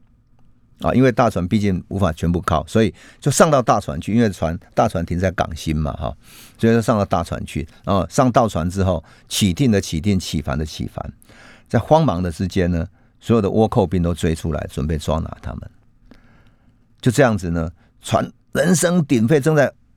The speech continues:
纷乱的时候呢，那些日本的倭寇在船-，海岸边的那些炮呢，也开始打出来了。还好，这个时候秋潮开始退潮了。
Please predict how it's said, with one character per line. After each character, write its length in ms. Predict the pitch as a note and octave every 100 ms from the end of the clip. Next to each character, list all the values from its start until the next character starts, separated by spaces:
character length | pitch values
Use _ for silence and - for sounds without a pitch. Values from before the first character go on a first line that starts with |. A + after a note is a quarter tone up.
| -
纷 200 | - D#3
乱 160 | D3+ B2
的 80 | G#2+
时 180 | G2 G#2
候 180 | A#2
呢， 160 | G2+ F#2 - _ - - _ _ _ _ _ _ _ -
那 80 | B2+
些 240 | C3+ B2+ - _ -
日 220 | E3 E3
本 200 | A2 G2
的 80 | G2
倭 240 | - B2+
寇 200 | C#3 G#2
在 160 | G#2 G2
船-， 240 | - - -
海 220 | G2 F#2
岸 200 | A#2 G#2
边 160 | A2
的 80 | G#2
那 120 | F#2
些 100 | F#2+
炮 260 | F#2 - F#2+
呢， 120 | F2 -
也 80 |
开 200 | D#2 G2
始 100 | F2
打 140 | D2+ - -
出 180 | D#2
来 140 | D2+ -
了。 120 | - - - -
还 200 | - G2+
好， 220 | G#2+ C#2+ - _ _ _ _ -
这 100 | -
个 80 | A2+
时 80 | G2+
候 120 | G2+
秋 260 | - A2+ G#2
潮 220 | D2+ D2+
开 180 | - F2
始 160 | -
退 240 | B1+ F#2+ D2
潮 160 | - -
了。 220 | -